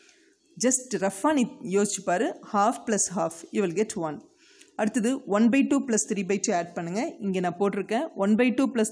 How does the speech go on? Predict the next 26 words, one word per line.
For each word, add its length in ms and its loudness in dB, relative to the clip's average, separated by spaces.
three 200 0
by 60 0
two. 100 0
டூ 80 2
எல் 140 0
சி 100 2
எம் 100 2
எடுத்தோம்னா, 400 -4
இந்த 120 0
டூ 80 8
டினாமினேட்டர் 640 4
சேம் 320 4
எல் 160 0
சி 120 0
எம் 120 2
ஆ 100 2
இருந்துச்சுன்னா, 360 -2
நியூமரேட்டர் 520 4
அப்படியே 340 0
ஆட் 160 -6
பண்ணிக்கலாம். 400 -6
அப்போ 140 2
one 200 4
plus 180 0
three 180 0
by 80 4